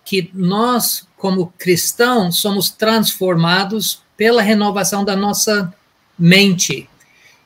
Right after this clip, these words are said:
E uma das coisas que nós estamos experimentando, acho que toda a população ao redor do mundo está prestando um pouco mais de atenção ao mundo científico, tanto na área de saúde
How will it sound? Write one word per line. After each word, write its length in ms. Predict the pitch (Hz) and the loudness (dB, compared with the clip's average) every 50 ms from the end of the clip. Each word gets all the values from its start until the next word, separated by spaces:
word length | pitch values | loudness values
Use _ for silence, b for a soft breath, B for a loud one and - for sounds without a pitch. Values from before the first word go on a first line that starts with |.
| _ 208 | _ 0
E 80 | 233 | 0
uma 140 | 285 339 320 | 2 2 2
das 180 | 269 233 208 - | 4 2 2 2
coisas 320 | - 220 214 220 208 - | 4 6 6 6 4 2
que 140 | - 214 190 | 0 -2 -2
nós 300 | 190 208 214 220 214 - | 0 0 0 0 0 0
estamos 960 | 196 165 - - 202 196 196 196 190 185 185 180 170 170 - - - - - - | -2 -2 -2 -2 -2 -2 0 0 0 0 0 0 -2 -2 -6 -8 -10 -10 -6 -2
experimentando, 1300 | - 170 - - - - 196 190 190 175 170 170 165 156 - - 220 233 240 226 185 - 151 147 143 135 - - _ _ _ | 0 2 2 0 0 0 0 2 4 4 4 4 4 2 2 2 2 4 4 4 2 0 -2 -4 -6 -8 -12 -20 _ _ _
acho 260 | 185 196 196 - - | -4 -2 -2 -2 -2
que 80 | - 180 | -4 -8
toda 340 | 175 - 262 302 320 240 202 | -6 -4 -4 -2 0 -2 -2
a 40 | |
população 960 | - - 208 185 170 185 175 175 165 151 - - - 175 170 170 151 139 131 123 - - _ _ _ - | -2 -2 -2 -2 0 0 0 0 2 2 2 4 4 6 6 6 4 2 -2 -10 -18 -20 _ _ _ 2
ao 140 | 196 214 | 2 4
redor 400 | 185 196 214 180 170 214 240 262 | 4 4 4 4 6 6 6 6
do 160 | 254 208 240 226 | 6 4 2 2
mundo 500 | 220 233 254 262 240 196 135 123 131 - _ _ _ b b b b b b b b b _ | 2 2 2 2 0 -2 -2 -4 -10 -14 _ _ _ b b b b b b b b b _
está 360 | 196 180 - - - 220 208 | 0 0 0 0 0 0 -2
prestando 760 | - - 226 226 208 - - - 233 226 226 220 202 220 214 214 | 0 2 2 2 2 2 0 0 0 2 2 2 0 0 0 0
um 120 | 208 208 | 0 -2
pouco 480 | - - - - 294 330 330 - - 269 | -4 -4 -4 -4 -4 -4 -4 -6 -6 -4
mais 420 | 226 196 202 214 220 214 214 - | -2 0 2 2 2 2 0 -2
de 100 | - 202 | 0 0
atenção 840 | 190 170 - - 196 175 165 156 - - - 185 185 208 214 214 214 208 | -2 -2 -2 -2 0 0 2 2 2 0 0 0 0 0 -2 -2 -2 -4
ao 120 | 202 202 | -2 -2
mundo 360 | 196 190 196 208 214 220 220 | 0 0 0 2 2 0 0
científico, 920 | - - - 226 220 214 - - - 202 190 175 185 - - - _ - _ _ _ _ _ _ _ _ _ | -2 -2 0 0 0 0 0 0 2 2 2 2 2 -4 -12 -20 _ -20 _ _ _ _ _ _ _ _ _
tanto 260 | - 277 330 320 330 262 | -4 -4 -4 -2 -4 -2
na 160 | 233 220 208 | 0 4 4
área 200 | 214 202 180 170 | 4 4 2 0
de 140 | 170 - - | -2 0 0
saúde 840 | - - 196 170 165 165 202 233 262 262 220 226 269 269 240 - | 0 2 2 4 4 4 4 2 0 0 -2 -4 -4 -6 -8 -12